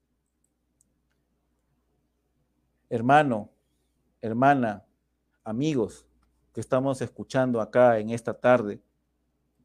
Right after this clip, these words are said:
la palabra de Dios, yo les ruego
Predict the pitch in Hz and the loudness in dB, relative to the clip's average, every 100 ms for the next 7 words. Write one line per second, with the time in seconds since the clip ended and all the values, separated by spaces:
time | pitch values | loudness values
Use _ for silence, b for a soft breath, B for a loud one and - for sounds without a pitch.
0 | _ _ _ - - 107 120 123 104 101 | _ _ _ -10 -4 2 2 2 0 -2
1 | 113 120 113 - _ _ _ _ _ _ | 0 0 0 -10 _ _ _ _ _ _
2 | _ _ _ _ 117 151 147 117 143 165 | _ _ _ _ 2 4 4 2 4 4
3 | 113 - | 2 -8